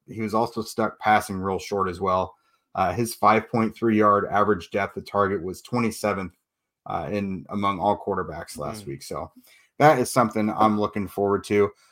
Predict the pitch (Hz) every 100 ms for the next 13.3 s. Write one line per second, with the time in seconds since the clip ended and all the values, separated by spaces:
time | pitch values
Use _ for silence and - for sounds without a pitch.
0 | - 101 101 104 175 160 139 - - 123
1 | 110 113 110 117 117 110 107 107 104 101
2 | 101 101 92 151 160 156 156 135 123 107
3 | - 123 104 90 _ - 147 139 110 101
4 | 95 95 - - 113 110 - 107 101 104
5 | 101 90 - _ _ _ 101 98 107 104
6 | 110 104 101 98 80 101 104 127 120 98
7 | 90 113 110 113 110 113 107 101 - 107
8 | 110 110 110 _ _ _ _ - 104 104
9 | 98 160 165 135 117 113 92 123 131 -
10 | 113 117 104 92 - 107 104 98 104 95
11 | 87 95 - 120 101 98 98 101 95 90
12 | 98 87 - - 95 143 170 - - 107
13 | 101 - -